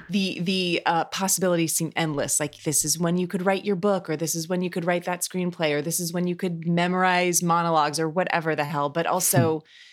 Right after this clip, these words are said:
Speaker 1: I am not feeling super creative right now. You know, I, I, like, there's
Speaker 2: Exactly.
Speaker 1: been a couple times where I've sort of tried to put pen to paper and I'm like, "Nah, this is not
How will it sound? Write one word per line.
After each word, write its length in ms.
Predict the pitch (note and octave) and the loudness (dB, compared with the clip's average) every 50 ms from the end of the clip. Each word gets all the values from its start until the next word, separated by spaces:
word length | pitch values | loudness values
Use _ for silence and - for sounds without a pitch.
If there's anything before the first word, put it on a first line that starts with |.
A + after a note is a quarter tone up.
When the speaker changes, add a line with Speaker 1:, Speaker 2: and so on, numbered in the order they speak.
| - _ _ _ _ _ - | -20 _ _ _ _ _ -2
Speaker 1:
I 140 | E3+ F3+ G3 | 0 2 2
am 180 | G#3+ A#3 A#3+ | 2 2 2
not 200 | A3+ G3+ F#3+ - | 2 0 0 -2
feeling 340 | - - - F3 F3 F3+ F3 E3+ | -6 -4 -2 0 0 0 0 0
super 300 | - - E3+ E3+ E3 D3+ | 0 -2 -2 -4 -8 -10
creative 480 | - - - D#3 D#3+ F#3 C#4 - D3+ | -8 -6 -4 -2 -2 0 -2 -2 -2
right 180 | B2 A2+ - - | -4 -4 -4 -4
now. 320 | - - - - E3+ E3+ - | -6 -6 -6 -6 -8 -10 -2
You 80 | - F#3 | 0 0
know, 160 | F3 E3+ E3+ | 2 2 2
I, 100 | E3+ D#3 - | 2 2 4
I, 40 | - | 4
like, 260 | - - F#3+ F3 - - | 4 4 4 2 2 2
there's 140 | F#3 F3+ E3 | 0 -2 0
Speaker 2:
Exactly. 60 | - G3 | -2 -2
Speaker 1:
been 40 | F#3 | -2
a 80 | F3+ F3+ | -2 -4
couple 340 | - - - F3+ F#3 F#3 F3+ | -6 -6 -6 -4 -4 -2 -4
times 380 | - - F3+ F3+ F#3+ G3 F3 | -2 -2 0 0 0 0 2
where 100 | F3 E3+ | 2 2
I've 140 | D#3+ D#3+ D3 | 0 2 0
sort 160 | - - E3+ D#3+ | 0 -2 0 -2
of 140 | D3+ - | -4 -4
tried 480 | - - - - C#3+ D3 D3+ D3+ D#3 D3+ | -4 -6 -6 -4 -4 -2 -2 -2 -2 -4
to 60 | D#3+ E3 | -6 -10
put 220 | - - E3 - | -8 -10 -12 -12
pen 180 | - D#3 D3 D3 | -8 -8 -6 -6
to 60 | D3 C#3+ | -6 -6
paper 360 | - E3+ E3+ E3+ E3+ D#3+ D#3 | -4 -4 -4 -2 0 0 0
and 120 | D3+ D3 | 2 2
I'm 140 | D3 C#3+ D3 | 0 0 0
like, 260 | C#3+ C#3 C3+ C3 - _ _ _ _ _ _ | 0 0 -2 -4 -6 _ _ _ _ _ _
"Nah, 300 | - E3+ F#3+ G3 G3 F3+ E3 D3 D3 D#3+ E3+ | -2 0 0 2 2 0 0 -2 0 0 0
this 220 | E3+ F3 E3+ - F3+ | 0 0 -2 -2 -2
is 160 | F3 D#3+ D#3+ | -2 -2 0
not 360 | E3 D#3+ D#3+ E3 D#3+ D3 - | 0 2 2 2 2 0 -2